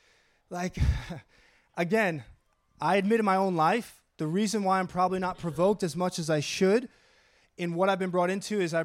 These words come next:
I don't really grasp to the fullest extent the covenants and what was promised and what I once was not able to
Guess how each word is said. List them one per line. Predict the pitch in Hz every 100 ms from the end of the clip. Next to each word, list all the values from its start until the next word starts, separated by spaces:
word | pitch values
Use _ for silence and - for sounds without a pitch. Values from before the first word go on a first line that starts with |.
| 160
I | 156 165
don't | 202 202
really | 156 165 214 240 240 226
grasp | 156 185 175 156 -
to |
the | 160
fullest | 185 185 -
extent | 175 - 180 165 - _ 151
the | 151
covenants | - 180 185 208 202 -
and | 170 156
what | 156 196 196
was | 190 160 - - _ _
promised | - 185 185 196 -
and | 156
what | 175
I | 175
once | 160 175 208 - 170
was | 147
not | 165 170 175
able | 165 160
to | 165 151